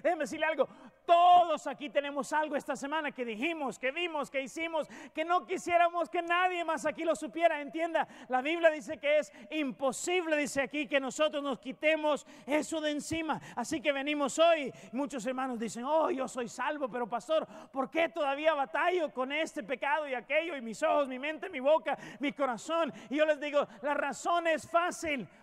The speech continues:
porque todos somos pecadores. No hay ni uno que hace el bien. El problema con el bien es que nadie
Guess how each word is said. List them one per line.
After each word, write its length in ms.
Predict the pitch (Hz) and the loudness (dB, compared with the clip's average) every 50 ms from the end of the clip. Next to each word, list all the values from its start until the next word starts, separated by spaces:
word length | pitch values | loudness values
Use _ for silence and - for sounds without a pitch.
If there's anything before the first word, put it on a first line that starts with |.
| _ | _
porque 340 | - 277 285 277 - 294 277 | -2 -2 -2 0 0 -2 -4
todos 800 | 277 - _ 339 330 339 330 330 320 330 330 311 302 - - - - - | -4 2 _ 6 8 8 8 8 8 8 6 6 4 0 -8 -20 -20 -18
somos 640 | - - - 349 320 302 294 285 277 277 247 - - - - _ _ _ - | -8 0 2 2 2 2 2 2 2 0 0 -4 -12 -20 -20 _ _ _ 0
pecadores. 1040 | 220 277 - 294 277 269 269 269 269 262 247 208 - - - - - - - - - 135 131 123 120 117 113 _ _ _ _ _ _ _ _ _ _ _ _ _ - | 0 2 2 2 2 4 4 4 4 2 0 -2 -4 -8 -14 -16 -18 -18 -20 -20 -20 -20 -20 -20 -20 -20 -20 _ _ _ _ _ _ _ _ _ _ _ _ _ -8
No 80 | 269 | -4
hay 120 | 330 349 330 | -2 -2 -2
ni 120 | 330 349 | -2 -2
uno 260 | 359 359 339 330 277 | -2 0 0 -2 -2
que 80 | - 285 | -2 -2
hace 240 | 294 294 226 - 285 | -4 -4 -2 -4 -6
el 80 | 285 | -6
bien. 220 | 247 311 311 262 - 226 - - - | -4 -4 -4 -4 -6 -10 -16 -8 -4
El 200 | 269 285 294 208 | -2 -2 -2 -2
problema 720 | - 277 277 269 262 285 311 339 349 349 349 349 339 320 | -2 -2 -2 -2 0 2 2 2 2 4 4 2 2 2
con 260 | - - 320 294 294 | 2 0 0 0 0
el 140 | 294 285 262 | -2 -4 -2
bien 460 | 220 294 311 320 311 302 285 269 208 - - - - - | -2 0 2 2 2 2 0 -2 -4 -6 -10 -18 -10 -4
es 280 | - 277 269 - - | -2 -2 -2 -2 -4
que 120 | - 277 247 | -4 -4 -4
nadie 800 | 233 226 233 262 285 302 294 285 254 277 277 262 262 254 233 | -2 -4 -2 -2 0 0 0 0 0 0 2 2 2 0 -2